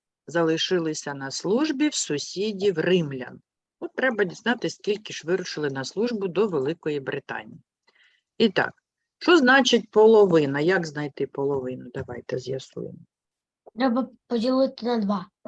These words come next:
Speaker 1: Так, треба
Speaker 2: Двадцять
Speaker 1: поділити на
Speaker 2: поділити на
Speaker 1: два.
Speaker 2: два.
Speaker 1: Двадцять тисяч, так? Дізнатися, скільки ж
Speaker 2: Мгм.
Speaker 1: все ж таки пішло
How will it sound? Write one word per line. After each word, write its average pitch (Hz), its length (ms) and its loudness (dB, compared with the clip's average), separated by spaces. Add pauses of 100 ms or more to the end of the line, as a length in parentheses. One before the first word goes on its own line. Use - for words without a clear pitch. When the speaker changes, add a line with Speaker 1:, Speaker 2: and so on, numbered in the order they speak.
(440)
Speaker 1:
Так, 147 320 0
треба 269 340 4
Speaker 2:
Двадцять 240 180 4
Speaker 1:
поділити 175 520 2
на 165 160 -2
Speaker 2:
поділити 240 220 -8
на 220 60 -10
Speaker 1:
два. 208 60 -10
Speaker 2:
два. 202 300 -10 (300)
Speaker 1:
Двадцять 185 580 2
тисяч, - 480 -6
так? 233 360 2
Дізнатися, 170 640 2
скільки 262 520 0
ж 196 220 -2
Speaker 2:
Мгм. 202 100 -6
Speaker 1:
все 220 200 0
ж - 120 -8
таки 190 300 2
пішло 190 800 4